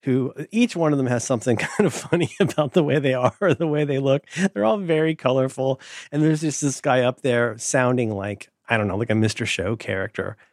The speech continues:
about how nobody could possibly understand how Her Majesty brought the nation together. She spoke on the radio when she was fourteen. And it's like, "Oh, that's really nice. That's nice."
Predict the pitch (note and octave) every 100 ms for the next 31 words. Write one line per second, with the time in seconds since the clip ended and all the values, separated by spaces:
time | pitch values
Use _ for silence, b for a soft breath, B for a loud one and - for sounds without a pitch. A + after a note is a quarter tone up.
0 | b _ - B2 A2+ A#2+ G#2+ C#3+ E3 C#3
1 | B2+ A2+ - C#3+ - C3+ C3 A2+ G2+ B
2 | B B2 C#3+ C3+ - - B2+ C#3 C3 C3
3 | B2 C3 B2+ B2 B2+ A#2 A2+ B2+ C#3+ D3
4 | D3 C#3+ C#3 - C3+ C#3+ C#3+ B2+ C#3 A#2
5 | D3 D#3 _ C#3+ D#3+ D3+ D#3 D#3+ - D#3+
6 | D#3 D3 C#3+ D3 D3 D3 D#3 - E3 D#3
7 | D3 D#3 C#3 C3+ C#3 C#3 C#3 C#3+ C#3 -
8 | C#3+ C#3+ - - C3+ D#3 - - D#3+ C3+
9 | C#3 B2 C3 B B - G#3 A#3 A3 G3
10 | C#3 G#2 F2 F2 - - - -